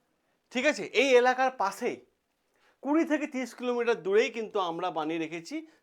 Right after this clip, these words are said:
শিলিগুড়ি করিডোর। আর এখানেও কিন্তু ওরা একটা এয়ারবেস বানিয়ে রেখেছে। কিসের জন্য? বারবার তোমরা, ইয়ে, তুর্কির কাছ থেকে ড্রোন কিনে আনছো এবং বর্ডার এলাকাগুলোতে ড্রোন ওড়াচ্ছ। কিসের জন্য?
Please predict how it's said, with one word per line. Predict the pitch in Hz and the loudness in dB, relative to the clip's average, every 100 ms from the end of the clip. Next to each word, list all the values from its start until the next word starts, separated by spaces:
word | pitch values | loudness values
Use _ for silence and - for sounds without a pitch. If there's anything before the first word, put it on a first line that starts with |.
| - | -14
শিলিগুড়ি | 185 170 165 175 | -4 0 0 0
করিডোর। | 170 117 107 - - _ _ _ _ _ _ _ _ - - | -2 -6 -6 -10 -18 _ _ _ _ _ _ _ _ -10 0
আর | 185 | 2
এখানেও | - 226 240 311 349 | 6 6 8 8 8
কিন্তু | 339 320 330 | 4 2 8
ওরা | 302 302 294 | 12 12 10
একটা | 285 | 6
এয়ারবেস | 277 233 233 233 254 240 | 4 8 8 6 0 -2
বানিয়ে | 196 196 196 208 202 | 0 0 2 0 0
রেখেছে। | 190 190 190 180 - 185 185 | 0 -2 -4 -4 -6 -4 -4
কিসের | 156 202 262 208 | -6 -16 -18 -16
জন্য? | 135 101 - _ _ _ _ _ _ _ _ _ _ - | -16 -16 -20 _ _ _ _ _ _ _ _ _ _ 10
বারবার | 208 285 339 349 294 330 | 12 12 12 12 12 12
তোমরা, | 330 311 294 311 302 - - - | 10 4 10 10 10 6 -14 4
ইয়ে, | 208 208 196 156 - _ _ | 10 10 10 6 0 _ _
তুর্কির | 269 262 302 294 | -4 0 0 2
কাছ | 262 254 262 | 0 0 -2
থেকে | 262 277 | -2 0
ড্রোন | 202 147 226 269 | -2 2 4 4
কিনে | 240 254 262 | 0 -2 0
আনছো | 254 254 247 254 | 0 -2 0 4
এবং | 240 247 190 | 4 2 0
বর্ডার | 196 208 247 247 | 4 6 4 2
এলাকাগুলোতে | - 196 233 233 240 233 240 233 | 0 0 2 2 0 2 0 0
ড্রোন | 175 170 226 233 | -2 2 4 4
ওড়াচ্ছ। | 220 233 233 233 | 2 0 -4 -8
কিসের | 214 269 294 277 | -8 -10 -12 -12
জন্য? | 143 117 107 | -14 -18 -18